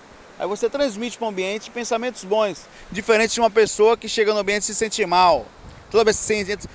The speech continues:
então, você pode transformar o ambiente pra ser um ambiente legal,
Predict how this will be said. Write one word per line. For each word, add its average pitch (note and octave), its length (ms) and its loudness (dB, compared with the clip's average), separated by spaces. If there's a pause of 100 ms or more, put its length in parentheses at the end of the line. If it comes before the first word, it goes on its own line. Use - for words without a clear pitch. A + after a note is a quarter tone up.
(100)
então, A#3+ 180 0
você A#3 220 0
pode A#3 280 0
transformar G#3+ 680 -2
o B3+ 40 -2
ambiente F#3+ 360 -6
pra G#3+ 100 -6
ser A3+ 120 -8
um - 20 -6
ambiente G3 340 -6
legal, F3+ 480 4